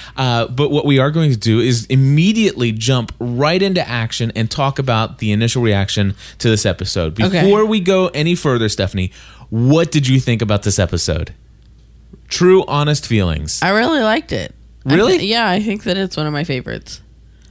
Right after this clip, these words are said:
Speaker 1: Seriously?
Speaker 2: Seriously. Even, I, I don't, I don't know why. Um, I am so, see, I was kind of nervous, um, coming into this season because of the, um, kind of, like, disclaimer that, um, was it Carlton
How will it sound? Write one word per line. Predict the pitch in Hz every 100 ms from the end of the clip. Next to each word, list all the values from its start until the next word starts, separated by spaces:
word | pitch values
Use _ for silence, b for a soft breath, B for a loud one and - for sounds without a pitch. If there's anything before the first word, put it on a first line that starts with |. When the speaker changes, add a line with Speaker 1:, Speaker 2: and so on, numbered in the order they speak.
| b b b - - -
Speaker 1:
Seriously? | - - 180 120 104 98
Speaker 2:
Seriously. | 139 220 226 214 151 170 - -
Even, | 202 202 - - -
I, | 170 175
I | 180 185
don't, | 180 180 -
I | 196
don't | 208 208
know | 202
why. | 185 165 156 185
Um, | 190 185 180 B B B B -
I | 208 220
am | 226 226
so, | 247
see, | 240 277
I | 262 262
was | 269 -
kind | 311 349
of | 302
nervous, | 214 202 165 - 180
um, | 175 160 151 185 - -
coming | - 208 185
into | - 220 247
this | 240 247
season | 262 254 285 277 B B B B -
because | 220 220 226 220 226 -
of | 196 190 190
the, | 185 190 190 185 -
um, | 175 170 156 151 175 - B B B B -
kind | 294 285
of, | 269 220
like, | 185 - -
disclaimer | 185 - - 180 190 175 147 151
that, | 175 170 160 151
um, | 160 156 151 143 165
was | 170
it | 165
Carlton | - 185 226 - 262 269